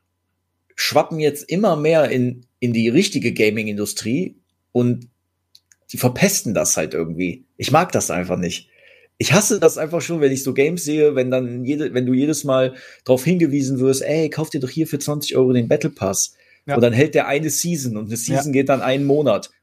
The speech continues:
Speaker 1: Und dann
Speaker 2: <laughs>
Speaker 1: nächsten Monat sollst du dann wieder zwanzig Euro dafür ausgeben, damit du dann irgendwelche Cosmetics bekommst oder so. Ja, das ist halt, das ist einfach ekelhaft. Ich hasse das.
Speaker 2: Ja, ich find das auch richtig abartig.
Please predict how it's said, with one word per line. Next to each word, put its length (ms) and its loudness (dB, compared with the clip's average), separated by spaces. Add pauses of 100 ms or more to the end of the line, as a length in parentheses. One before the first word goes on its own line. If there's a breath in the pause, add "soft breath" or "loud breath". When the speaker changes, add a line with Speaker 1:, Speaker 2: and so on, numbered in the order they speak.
Speaker 1:
Und 160 -4
dann 80 2
Speaker 2:
<laughs> 20 -4
Speaker 1:
nächsten 280 0
Monat 240 0
sollst 220 2
du 40 0
dann 100 0
wieder 180 4
zwanzig 360 -4
Euro 180 -2
dafür 300 -2
ausgeben, 460 -2
damit 260 0
du 40 0
dann 200 0
irgendwelche 640 0
Cosmetics 560 -2
bekommst 440 -6
oder 180 -2
so. 240 -6 (640 soft breath)
Ja, 100 0
das 180 2
ist 160 0
halt, 360 2 (360)
das 140 -6
ist 140 -2
einfach 300 0
ekelhaft. 460 0
Ich 120 -4
hasse 200 -2
das. 380 -4 (220)
Speaker 2:
Ja, 180 -2
ich 100 -10
find 140 -6
das 160 -6
auch 320 -10
richtig 240 -14
abartig. 600 -12